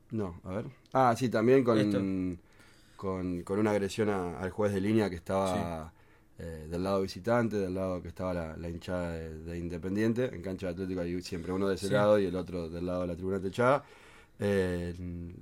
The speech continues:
Speaker 1: el que estaba de aquel lado, del lado, eh, visitante, at-, marcando el ataque de Atlético en el segundo tiempo, eh, sí, sufrió alguna agresión, el partido se demoró algunos minutos, la policía tuvo que intervenir. Eh, sí,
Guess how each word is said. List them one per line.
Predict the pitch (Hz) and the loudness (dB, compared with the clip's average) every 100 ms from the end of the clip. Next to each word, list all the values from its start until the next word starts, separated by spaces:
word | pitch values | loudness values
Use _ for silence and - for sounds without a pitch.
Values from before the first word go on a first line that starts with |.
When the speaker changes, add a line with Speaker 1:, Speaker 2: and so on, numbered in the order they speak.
| 87 | -12
Speaker 1:
el | 85 | -12
que | |
estaba | 87 110 104 | 0 4 4
de | |
aquel | 101 104 107 | 4 4 4
lado, | 110 101 | 6 6
del | 95 | 4
lado, | 101 98 95 90 - - _ 87 | 2 2 0 -4 -10 -18 _ -12
eh, | 82 82 | -10 -10
visitante, | 87 92 90 123 113 | -10 -6 0 2 2
at-, | 101 - - | -2 -4 -12
marcando | - 90 107 101 95 | -8 -4 -2 0 2
el | |
ataque | 95 90 110 104 | 0 2 0 2
de | 95 | 0
Atlético | 95 101 98 | 0 -2 0
en | 98 | -2
el | |
segundo | 107 104 104 | 0 0 0
tiempo, | 104 113 117 131 - - - - - 104 | 2 2 2 -2 -6 -20 -20 -20 -8 -4
eh, | 95 92 87 85 82 80 - - - _ | -2 -2 -4 -6 -8 -10 -14 -20 -20 _
sí, | - 92 | -6 -6
sufrió | 82 92 107 107 | -4 -4 2 4
alguna | 110 110 | 4 4
agresión, | 104 104 127 123 120 | 2 2 6 8 8
el | 107 | 4
partido | 95 95 107 101 | 0 -2 -2 -2
se | 98 | -2
demoró | 92 90 101 | -2 0 2
algunos | 101 98 98 | 4 4 0
minutos, | 95 107 110 104 98 | 0 2 2 2 0
la | 92 87 | -2 -4
policía | 90 87 98 | -6 -4 -4
tuvo | 90 95 | -2 -2
que | 87 | -2
intervenir. | 87 87 92 101 117 113 - - - - - - - | -4 -2 0 4 4 2 -2 -18 -20 -20 -20 -20 -10
Eh, | 95 90 85 82 85 - - _ - | -4 -2 -4 -6 -10 -14 -20 _ -20
sí, | - - 82 | -12 -8 -8